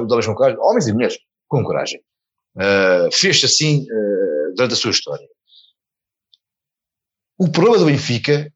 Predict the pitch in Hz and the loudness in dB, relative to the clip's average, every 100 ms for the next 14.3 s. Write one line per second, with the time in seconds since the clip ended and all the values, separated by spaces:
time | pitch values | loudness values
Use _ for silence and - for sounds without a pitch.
0 | - 202 175 175 - 175 - 160 147 104 | 0 2 4 2 2 0 0 2 0 -2
1 | - _ _ _ _ - - - - - | -12 _ _ _ _ -10 -2 0 2 2
2 | - - 208 214 - - _ - - 123 | 2 4 4 4 0 -6 _ -10 -4 2
3 | 156 220 185 147 123 104 123 113 104 98 | 4 4 4 4 2 0 -4 0 2 4
4 | 107 107 - 120 127 143 151 127 147 120 | 2 0 -2 -2 0 0 -2 -2 -2 -2
5 | 110 92 82 - _ _ _ _ _ - | -2 -2 -2 -8 _ _ _ _ _ -4
6 | 214 254 208 254 156 90 - - - - | -2 0 2 2 2 -2 -6 -18 -16 -4
7 | - 143 151 285 262 202 147 - 107 - | 0 0 0 0 2 2 0 -4 -6 -6
8 | - - _ _ _ _ _ _ _ _ | -10 -10 _ _ _ _ _ _ _ _
9 | _ - 123 104 - - 185 190 180 151 | _ -4 -2 -2 -6 -2 2 2 2 0
10 | - 113 82 - - _ _ _ - 143 | 0 -2 -2 -4 -6 _ _ _ -6 -2
11 | 151 135 113 175 156 - - 104 101 - | 0 0 2 2 2 0 0 -2 -2 -6
12 | _ _ _ _ _ _ _ - 113 139 | _ _ _ _ _ _ _ -8 -2 0
13 | - 117 127 165 156 151 - 131 - 101 | 0 0 2 2 2 2 0 -2 -2 -4
14 | 110 - | -4 -10